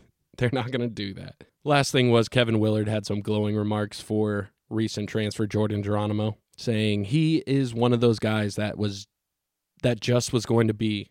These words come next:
a game changer for us. He is shooting the basketball great. He is skilled. More than anything,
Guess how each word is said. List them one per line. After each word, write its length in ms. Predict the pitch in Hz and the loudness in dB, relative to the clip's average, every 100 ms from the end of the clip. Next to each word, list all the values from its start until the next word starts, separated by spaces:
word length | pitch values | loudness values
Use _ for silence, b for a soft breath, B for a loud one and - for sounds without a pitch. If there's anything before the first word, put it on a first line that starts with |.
| _ - | _ -6
a 140 | 117 | -4
game 300 | 107 113 104 | -2 0 0
changer 340 | 98 101 95 92 | -2 -6 -6 -8
for 240 | 98 85 | -6 -6
us. 240 | - - - _ _ _ _ _ _ _ _ _ | -6 -12 -18 _ _ _ _ _ _ _ _ _
He 200 | _ 117 | _ -2
is 60 | 110 | -2
shooting 360 | - 120 117 110 | 0 2 2 0
the 60 | |
basketball 480 | 107 110 - 110 101 | 0 -2 -2 0 0
great. 360 | 104 107 107 - _ _ | 0 0 -2 -6 _ _
He 160 | 127 | 0
is 80 | 120 | 0
skilled. 440 | - 113 98 98 - _ 120 | 0 -2 -2 -6 -14 _ 4
More 160 | 123 | 4
than 160 | 127 123 | 6 2
anything, 460 | 123 117 110 98 | 0 -2 -6 -10